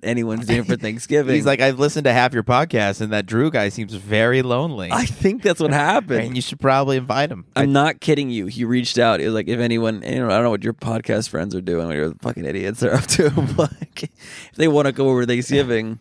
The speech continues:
Speaker 2: If they're not shooting heroin and punching babies, why don't you get 'em over here to
Speaker 1: Yeah,
Speaker 2: the
Speaker 1: and I was
Speaker 2: fucking
Speaker 1: like, "I don't know. If Drew's not sucking down a tofurkey, I'm sure."
Speaker 2: What, uh, what, on Thanksgiving, the day?
Speaker 1: That's when it happens.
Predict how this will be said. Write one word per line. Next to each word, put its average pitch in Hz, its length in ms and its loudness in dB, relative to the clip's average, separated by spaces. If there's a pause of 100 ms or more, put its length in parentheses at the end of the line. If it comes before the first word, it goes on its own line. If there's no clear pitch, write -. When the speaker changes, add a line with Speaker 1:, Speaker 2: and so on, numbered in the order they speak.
(120)
Speaker 2:
If - 80 -20
they're 117 80 2
not 120 180 0
shooting 131 420 2
heroin 113 360 2
and 101 100 -10
punching 120 380 0
babies, 101 480 2
why 101 80 0
don't 107 100 -4
you 95 100 -4
get 101 160 -2
'em 101 100 -6
over 98 180 -2
here 104 160 0
to 104 60 2
Speaker 1:
Yeah, - 80 2
Speaker 2:
the 117 100 2
Speaker 1:
and 104 80 0
I 92 40 2
was 113 120 -2
Speaker 2:
fucking 107 180 0
Speaker 1:
like, 98 80 0
"I - 60 2
don't 131 100 0
know. 117 260 0
If 120 160 -4
Drew's 123 240 0
not 120 360 0
sucking 127 320 0
down 117 160 2
a 107 80 0
tofurkey, 117 720 0
I'm 113 80 -4
sure." 117 540 0 (140)
Speaker 2:
What, 131 340 2
uh, 135 280 4
what, 139 280 0 (100)
on 139 300 0
Thanksgiving, 143 720 0
the 131 180 0
day? 131 320 2 (100)
Speaker 1:
That's - 360 -2
when 117 240 0
it 87 60 0
happens. - 640 0